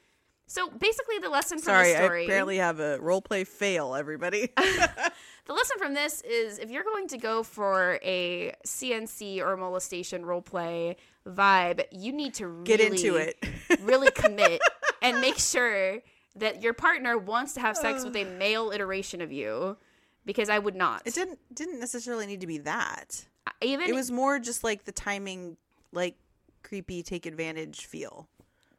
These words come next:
Speaker 2: The
Speaker 1: Men, I'm not
Speaker 2: gender,
Speaker 1: the only ones who
Speaker 2: gender
Speaker 1: can
Speaker 2: wa-
Speaker 1: be creeping.
Speaker 2: I know. That's what I'm
Speaker 1: But I,
Speaker 2: saying.
Speaker 1: but I asked
Speaker 2: Gender
Speaker 1: you.
Speaker 2: didn't have anything to do with it.
Speaker 1: But I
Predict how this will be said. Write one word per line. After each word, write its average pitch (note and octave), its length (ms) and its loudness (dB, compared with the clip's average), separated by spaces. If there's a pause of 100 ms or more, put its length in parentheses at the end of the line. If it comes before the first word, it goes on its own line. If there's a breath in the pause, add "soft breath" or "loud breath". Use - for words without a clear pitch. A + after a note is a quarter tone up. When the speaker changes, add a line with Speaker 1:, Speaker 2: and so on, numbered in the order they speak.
(120)
Speaker 2:
The G3 80 -14
Speaker 1:
Men, A3+ 160 2
I'm A#3+ 80 4
not D#4+ 80 4
Speaker 2:
gender, C4+ 80 6
Speaker 1:
the A#3+ 60 10
only C4+ 180 0
ones A3 80 0
who C4 60 8
Speaker 2:
gender A#3+ 200 6
Speaker 1:
can G3+ 80 2
Speaker 2:
wa- F#3+ 40 -2
Speaker 1:
be F#3 60 -4
creeping. - 460 -4 (300)
Speaker 2:
I A3 60 -6
know. F4+ 380 6
That's G#3+ 160 2
what D#4 100 4
I'm G#4 60 4
Speaker 1:
But D4 100 6
I, - 60 2
Speaker 2:
saying. F4 520 8
Speaker 1:
but B3+ 120 6
I A#3 260 6
asked C#4+ 220 0
Speaker 2:
Gender D4 340 6
Speaker 1:
you. C4 80 -2
Speaker 2:
didn't C#4 280 0
have B3+ 220 4
anything B3 280 -2
to G3+ 80 -4
do G3+ 200 -2
with A3+ 160 4
it. D3+ 140 4
Speaker 1:
But G#3 140 0
I A3 80 6